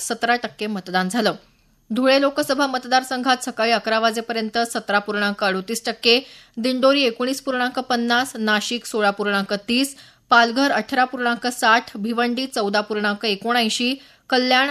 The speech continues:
अकरा पूर्णांक शेहेचाळीस, तर ठाणे लोकसभा मतदारसंघात सकाळी अकरा वाजेपर्यंत चौदा पूर्णांक शेहेचाळीस टक्के मतदान झालं.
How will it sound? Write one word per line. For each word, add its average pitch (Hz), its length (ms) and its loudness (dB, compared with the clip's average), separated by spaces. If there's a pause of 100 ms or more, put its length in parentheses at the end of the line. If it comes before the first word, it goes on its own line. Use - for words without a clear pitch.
अकरा 247 300 2
पूर्णांक 240 500 -2
शेहेचाळीस, 240 680 0 (260)
तर 254 120 0
ठाणे 254 380 0
लोकसभा 233 500 0
मतदारसंघात 208 800 0
सकाळी 220 360 2
अकरा 220 320 0
वाजेपर्यंत 208 600 0 (460)
चौदा 247 320 2
पूर्णांक 240 500 -2
शेहेचाळीस 240 540 -4
टक्के 220 280 -4
मतदान 196 460 -2
झालं. 202 240 0